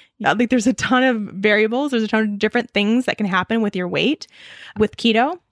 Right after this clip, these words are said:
or with any diet change for that matter. But no matter what, it's always going to lead to some negative thoughts, maybe a little bit of disappointment, some confusion, frustration, all these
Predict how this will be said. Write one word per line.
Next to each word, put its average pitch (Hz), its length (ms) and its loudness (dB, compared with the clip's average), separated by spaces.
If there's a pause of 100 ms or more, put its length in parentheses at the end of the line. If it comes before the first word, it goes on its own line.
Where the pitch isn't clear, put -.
or 208 120 4
with 196 140 -2 (100)
any 196 240 0
diet 185 320 0
change 196 480 -2
for - 120 -2
that 185 200 0
matter. 202 400 0 (440)
But 220 240 0
no 214 140 2
matter 233 300 2
what, 202 420 0
it's - 260 -6
always 202 880 2 (520)
going 220 340 4
to 226 200 2
lead 202 380 0
to 190 800 2
some 202 240 -2
negative 190 360 0
thoughts, 254 580 2
maybe 196 200 -2
a 190 60 0
little 190 200 -2
bit 180 100 -2
of 170 80 -2
disappointment, 214 1040 0 (400)
some 196 180 -2
confusion, 226 880 2
frustration, 208 960 0
all 233 200 0
these 302 260 0